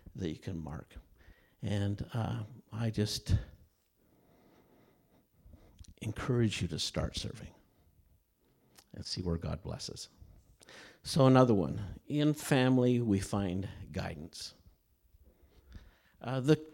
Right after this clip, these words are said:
church is crucial in our well-being because, as in any family, we need guidance.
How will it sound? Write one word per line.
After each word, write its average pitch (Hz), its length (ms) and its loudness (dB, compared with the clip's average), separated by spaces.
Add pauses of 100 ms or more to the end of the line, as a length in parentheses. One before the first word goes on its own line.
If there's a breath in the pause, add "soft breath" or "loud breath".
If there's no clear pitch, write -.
church - 440 8
is 170 120 2
crucial 139 720 6
in 104 160 2
our 120 160 4
well-being 117 1040 4 (840 soft breath)
because, 123 560 2
as 120 200 2
in 120 140 6
any 139 240 4
family, 101 760 0
we 110 180 4
need 113 360 0
guidance. - 640 -6